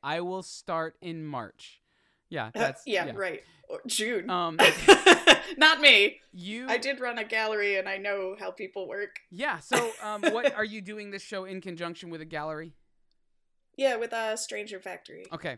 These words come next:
Speaker 1: cool. Um, and so I, I'm really interested to see kind of if, if your work takes on a new sensibility. Does that make
Speaker 2: Well,
Speaker 1: sense?
Speaker 2: it's, the th-, whole theme of my work is the last two years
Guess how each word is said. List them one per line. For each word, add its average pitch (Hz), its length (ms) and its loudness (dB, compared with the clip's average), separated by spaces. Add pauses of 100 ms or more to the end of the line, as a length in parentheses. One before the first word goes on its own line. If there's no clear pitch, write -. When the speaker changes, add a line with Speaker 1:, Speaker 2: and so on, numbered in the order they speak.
Speaker 1:
cool. 131 220 -10 (460)
Um, 180 300 -6
and 196 140 -10
so 226 220 -8
I, 214 160 -4 (120)
I'm 190 180 -12
really 226 540 -14
interested 180 520 -14
to 160 80 -12
see 175 440 -16
kind 165 160 -10
of 147 220 -14
if, 165 220 -14 (280)
if 156 160 -18
your 151 160 -10
work 147 420 -10 (140)
takes 170 320 -16
on 156 180 -10
a 147 80 -10
new 143 600 -8 (120)
sensibility. 147 880 -10 (540)
Does 175 120 -16
that 185 120 -12
make 190 160 -14
Speaker 2:
Well, 233 240 -4
Speaker 1:
sense? - 40 -8
Speaker 2:
it's, - 640 -8 (500)
the 220 100 -6
th-, - 160 -20
whole 262 380 0
theme 254 220 -8
of 220 140 -12
my 185 140 -10
work 180 260 -10
is 180 120 -10
the 180 60 -10
last 180 400 -10
two 165 120 -16
years 160 500 -16